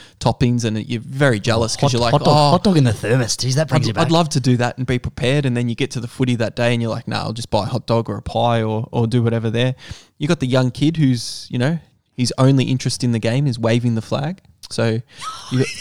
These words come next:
Speaker 2: <laughs> That's
Speaker 1: you,
Speaker 2: right.
Speaker 1: you got the young kid down the front. So that's
Speaker 2: Can,
Speaker 1: good to
Speaker 2: can I
Speaker 1: see.
Speaker 2: do it now, Dad?
Speaker 1: Yeah.
Speaker 2: Can I do it now?
Speaker 1: And then <laughs> the, the parents have to be like, "Whoa, whoa, not yet. You gotta wait for a goal." And then
Speaker 2: Oh,
Speaker 1: those
Speaker 2: watch
Speaker 1: poor,
Speaker 2: out, watch out for the people in front
Speaker 1: those
Speaker 2: of
Speaker 1: poor
Speaker 2: you.
Speaker 1: kids that go for North Melbourne and, uh,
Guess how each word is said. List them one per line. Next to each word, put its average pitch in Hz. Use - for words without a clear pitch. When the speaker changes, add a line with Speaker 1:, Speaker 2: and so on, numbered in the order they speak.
Speaker 2:
<laughs> -
That's 190
Speaker 1:
you, 151
Speaker 2:
right. -
Speaker 1:
you 170
got 156
the 143
young 135
kid 143
down 139
the 127
front. 165
So 185
that's 214
Speaker 2:
Can, 202
Speaker 1:
good 165
to 165
Speaker 2:
can 202
I 196
Speaker 1:
see. -
Speaker 2:
do 190
it 185
now, 202
Dad? 208
Speaker 1:
Yeah. 202
Speaker 2:
Can 196
I -
do 208
it 190
now? 220
Speaker 1:
And -
then 170
<laughs> -
the, 135
the 131
parents 123
have 123
to -
be 120
like, 120
"Whoa, 139
whoa, 123
not 135
yet. 135
You -
gotta 131
wait 123
for 127
a -
goal." 127
And 123
then 131
Speaker 2:
Oh, -
Speaker 1:
those 131
Speaker 2:
watch -
Speaker 1:
poor, 165
Speaker 2:
out, 139
watch 220
out 185
for 185
the 175
people 156
in 143
front 143
Speaker 1:
those -
Speaker 2:
of 135
Speaker 1:
poor 165
Speaker 2:
you. 151
Speaker 1:
kids 131
that 123
go 117
for -
North 117
Melbourne 127
and, 127
uh, 120